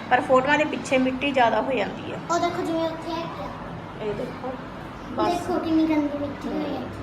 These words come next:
Speaker 1: ਬਸ, ਹੁਣ ਆਪਾਂ ਸਾਰੀ ਮੰਦਿਰ ਦੀ ਸਫਾਈ ਕਰ ਦਿੰਨੇ ਆ ਇੱਕ ਵਾਰੀ। ਸਾਰੀਆਂ ਫੋਟੋਆਂ ਧਿਆਨ ਨਾਲ ਕੱਢੀ, ਅੱਛਾ?
Speaker 2: ਛਿਪਕਲੀ ਤਾਂ ਨਹੀਂ ਹੈਗੀ ਨਾ ਇਹਨਾਂ ਪਿੱਛੇ?
Speaker 1: ਨਹੀਂ ਹੁੰਦੀ, ਨਹੀਂ ਹੁੰਦੀ।
Speaker 2: ਅਸੀਂ ਸਾਰੀਆਂ ਕੱਢ ਲਈਆਂ ਫੋਟੋਆਂ ਤੇ ਹੁਣ ਅਸੀਂ ਇਹਨਾਂ ਨੂੰ ਸਾਫ਼ ਕਰਨ ਲੱਗੇ, ਮੰਮਾ।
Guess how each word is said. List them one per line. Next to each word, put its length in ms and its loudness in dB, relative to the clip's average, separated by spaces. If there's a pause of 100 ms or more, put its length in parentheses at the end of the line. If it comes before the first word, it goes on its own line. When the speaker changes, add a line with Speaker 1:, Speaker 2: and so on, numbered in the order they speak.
(140)
Speaker 1:
ਬਸ, 260 -2
ਹੁਣ 80 -4
ਆਪਾਂ 240 0
ਸਾਰੀ 320 -2
ਮੰਦਿਰ 280 -4
ਦੀ 120 -6
ਸਫਾਈ 240 -4
ਕਰ 180 -4
ਦਿੰਨੇ 260 -6
ਆ 40 -2
ਇੱਕ 120 -8
ਵਾਰੀ। 180 -2 (540)
ਸਾਰੀਆਂ 260 6
ਫੋਟੋਆਂ 240 6
ਧਿਆਨ 220 8
ਨਾਲ 100 4
ਕੱਢੀ, 200 0
ਅੱਛਾ? 220 2 (800)
Speaker 2:
ਛਿਪਕਲੀ 340 -2
ਤਾਂ 140 -2
ਨਹੀਂ 120 0
ਹੈਗੀ 220 0
ਨਾ 240 0
ਇਹਨਾਂ 200 -6
ਪਿੱਛੇ? 300 -6
Speaker 1:
ਨਹੀਂ 260 2
ਹੁੰਦੀ, 220 -4
ਨਹੀਂ 140 -6
ਹੁੰਦੀ। 840 -6
Speaker 2:
ਅਸੀਂ 200 6
ਸਾਰੀਆਂ 480 6
ਕੱਢ 320 4
ਲਈਆਂ 580 0 (720)
ਫੋਟੋਆਂ 440 4
ਤੇ 100 6
ਹੁਣ 240 6
ਅਸੀਂ 160 4
ਇਹਨਾਂ 260 6
ਨੂੰ 100 4
ਸਾਫ਼ 300 8
ਕਰਨ 220 6
ਲੱਗੇ, 220 2
ਮੰਮਾ। 340 2